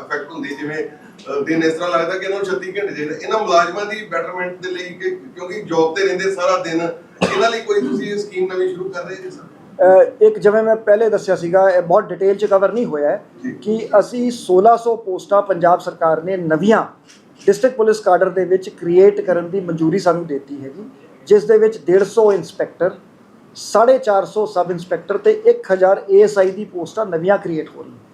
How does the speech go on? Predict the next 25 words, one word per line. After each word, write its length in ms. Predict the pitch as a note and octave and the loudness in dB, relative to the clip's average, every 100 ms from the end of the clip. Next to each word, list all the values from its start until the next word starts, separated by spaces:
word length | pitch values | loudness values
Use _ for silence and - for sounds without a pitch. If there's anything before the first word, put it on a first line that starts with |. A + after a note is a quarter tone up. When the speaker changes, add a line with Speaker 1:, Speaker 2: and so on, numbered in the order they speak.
| _ _ _ A3+ | _ _ _ 2
Speaker 2:
ਇਹਨਾਂ 200 | C4 C4+ | 4 4
ਕਰਕੇ 360 | A3+ F#3+ A#3 | 0 2 4
ਇਹ 280 | A#3+ A3+ A3+ | 4 2 -2
ਜਿਹੜੀ 240 | G3 G#3+ | 0 -2
ਇਹ 220 | A#3 - A3+ | -4 -2 -2
ਸਾਰੀ 420 | - F3 F#3 A3 | 0 2 2 2
ਦੀ 120 | A#3+ | 0
ਸਾਰੀ 280 | G3 G3 G3 | 2 2 0
ਹੰਡਰਡ 300 | F#3 F3+ G#3 | 0 0 2
ਪਰਸੈਂਟ 420 | G#3 E3+ G3 G3+ - _ _ _ - | 0 -2 -6 -8 -14 _ _ _ -4
through 220 | G#3+ A3+ | -2 2
promotion 420 | F#3 F#3+ G3 C4 | 2 4 4 2
filled 300 | - F3+ E3+ | 0 -4 -2
up 160 | E3+ - | -2 -4
ਕਰੀਏ 300 | - D#3 D#3 | -10 -6 -4
ਜਾਣਗੇ 320 | C3+ C3 G3 | -4 -6 -4
ਤੇ 100 | G#3+ - | -4 2
ਇਸ 140 | A3+ A#3 | 2 2
ਸਾਲ 320 | - F#3 F#3 | 2 4 4
ਦੇ, 340 | G3+ G3+ G3+ G3+ | 4 2 2 0
ਅਗਲੇ 180 | F#3+ A3 | 2 4
ਸਾਲ 220 | F#3+ F#3+ | 4 4
ਦੇ 80 | G3 | 2
ਮਾਰਚ 420 | F3 D#3+ G3+ A#3 | 0 2 2 0
ਤੱਕ, 180 | - D#3+ | -6 -12